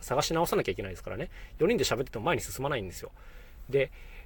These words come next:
うーん、これまずいなと思ってるうちに何が起きたかというと、Zoomが切れました。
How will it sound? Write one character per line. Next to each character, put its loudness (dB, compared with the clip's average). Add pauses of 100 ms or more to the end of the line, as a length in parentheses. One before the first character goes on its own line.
(120)
う -2
ー 6
ん、 -2
こ 6
れ 10
ま 4
ず 6
い 6
な 10
と 4
思 8
っ 6
て 4
る 8
う 6
ち 0
に 4
何 6
が 8
起 8
き -6
た 2
か -2
と 0
い 0
う -4
と、 2
Zoom 6
が 8 (440)
切 2
れ 12
ま 6
し 0
た。 -6